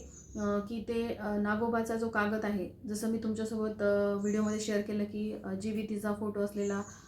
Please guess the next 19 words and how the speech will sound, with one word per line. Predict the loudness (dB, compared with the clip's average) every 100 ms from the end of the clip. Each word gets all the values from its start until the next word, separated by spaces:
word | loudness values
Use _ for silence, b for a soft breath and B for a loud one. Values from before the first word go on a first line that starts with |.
| B -2
अ, | 2 2 4
नागनरसोबाचा | 4 4 4 0 0 -2 -2
फोटो | -4 -2 0
अस-, | 0 -4 -10 -10
असलेला | -10 -2 -2 2
जो | 0
कागद | 4 4 4 4
मी | 4 6
लावते, | 4 4 0 -4 B B B B -2
तो | 0
कागद | 4 4 4 0 0
किंवा, | -4 -2 0 0 -2
अ, | -2
म्हणजे | 0 2 4 4 4 2
नागपंचमीच्या | 0 0 -2 0 2 0 -2
पूजेचा | -6 -4 0 0 0 -2
जो | 0
कागद | -2 -2 -2
आहे | -2 -2